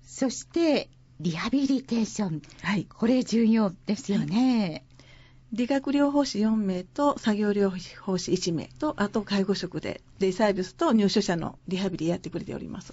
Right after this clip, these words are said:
Speaker 1: 職員も非常に充実しているようですね。
Speaker 2: はい、おかげさまで、やはり、あの、介護職と看護職で、また、あの、施設ケアマネとか、
Speaker 1: ええ。
Speaker 2: あの、支援相談員も、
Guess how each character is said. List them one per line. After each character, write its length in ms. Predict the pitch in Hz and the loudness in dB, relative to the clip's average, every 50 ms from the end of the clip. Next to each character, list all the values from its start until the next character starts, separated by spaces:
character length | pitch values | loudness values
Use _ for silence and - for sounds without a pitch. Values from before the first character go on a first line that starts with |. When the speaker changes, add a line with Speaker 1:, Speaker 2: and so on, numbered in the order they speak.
| - - | -20 -10
Speaker 1:
職 300 | - - 233 - - 269 | -6 -6 -4 -2 0 2
員 160 | 269 254 254 | 2 4 4
も 120 | 226 220 | 2 2
非 160 | 220 - 214 180 | 2 2 0 0
常 200 | 208 233 226 226 | 2 2 2 4
に 320 | 214 214 220 208 180 160 | 4 4 4 4 2 0
充 240 | 135 - 180 190 196 | -2 0 0 0 0
実 360 | 190 196 190 190 - 180 180 | 0 -2 -4 -4 -4 -4 -4
し 80 | - - | -6 -6
て 180 | - 202 202 | -4 -2 0
い 120 | 196 196 190 | 0 0 0
る 220 | 196 190 180 - - - | 0 0 -2 -2 -4 -2
よ 160 | 185 214 208 | 0 0 0
う 40 | 185 | 0
で 120 | 165 165 | -2 -4
す 100 | - - | -6 -8
ね。 320 | 147 151 226 269 285 302 - - | -4 0 0 0 0 -2 -6 -14
Speaker 2:
は 180 | - - - 240 | -8 -2 0 0
い、 100 | 247 - - | 0 0 -4
お 60 | 208 | -4
か 140 | 208 214 208 | -4 -4 -2
げ 120 | 208 220 | -4 -4
さ 180 | 214 - 233 233 | -4 -2 0 0
ま 160 | 233 240 240 | 2 2 2
で、 260 | 247 294 311 294 - - - | 0 0 0 -2 -2 -6 -2
や 120 | - 233 240 | 0 0 2
は 100 | 240 233 | 2 0
り、 100 | 208 - | 0 0
あ 100 | 202 202 | 0 2
の、 340 | 196 190 185 185 180 180 180 | 2 0 0 0 -2 -4 -2
介 200 | 175 208 190 190 | 0 2 2 2
護 100 | 196 214 | 2 0
職 240 | 202 - 190 185 - | -2 -2 -4 -4 -4
と 320 | - - 185 180 - - - | -2 0 0 0 0 0 -2
看 200 | - 185 185 190 | -2 -2 0 0
護 100 | 196 202 | 0 0
職 420 | - 185 175 - - 160 147 - - - - - - - - - - - - | 0 -2 -6 -4 -4 -4 -4 -4 -6 -12 -20 -20 -20 -20 -20 -20 -20 -10 -6
で、 80 | - 269 | -2 0
ま 140 | 311 320 | 0 0
た、 160 | - 262 220 196 | 0 0 2 2
あ 60 | 185 | 2
の、 180 | 190 185 185 185 | 2 0 -2 -4
施 160 | 180 - 196 | -4 -6 -4
設 280 | - 226 208 214 233 226 | -2 -2 -4 -4 -6 -4
ケ 180 | - 294 294 | 0 2 2
ア 60 | 262 233 | 4 2
マ 120 | 214 202 | 2 0
ネ 160 | 160 - 160 | -2 -6 -8
と 120 | - 196 202 | -8 -10 -10
か、 280 | - - 262 269 - - | -6 -2 -2 -2 -2 0
Speaker 1:
え 60 | - 226 220 165 127 - - | -2 -2 -2 -4 -6 -8 -6
え。 60 | 190 | -4
Speaker 2:
あ 120 | 185 165 170 | -4 -2 -4
の、 300 | 156 147 147 110 - - | -4 -6 -8 -8 -8 -6
支 160 | - - 202 | -2 0 0
援 140 | 202 208 196 | 0 0 0
相 160 | 254 254 247 | 0 0 2
談 220 | 247 233 208 190 | 2 0 0 0
員 100 | 156 147 | -2 -4
も、 160 | 143 147 - | -4 -6 -8